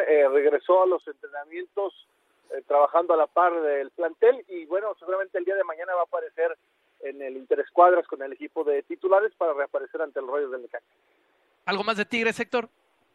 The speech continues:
Speaker 1: Hasta el momento es todo, ver cómo se define esta novela de Carioca. El día de mañana van a continuar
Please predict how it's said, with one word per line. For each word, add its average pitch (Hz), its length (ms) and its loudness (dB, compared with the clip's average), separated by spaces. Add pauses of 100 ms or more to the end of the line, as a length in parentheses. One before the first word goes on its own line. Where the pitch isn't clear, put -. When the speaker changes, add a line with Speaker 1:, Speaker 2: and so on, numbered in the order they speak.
(1300)
Speaker 1:
Hasta 170 240 4
el 180 80 0
momento 202 300 -2
es - 100 -6
todo, 233 240 4
ver 214 180 -2
cómo 214 280 -2
se 185 100 -8
define 196 280 -8
esta 202 140 -8
novela 196 240 0
de 190 120 0
Carioca. 180 360 -2
El 202 60 -6
día 185 140 -6
de 190 100 -8
mañana 180 320 -10
van 180 140 -6
a 175 40 -6
continuar 156 440 -10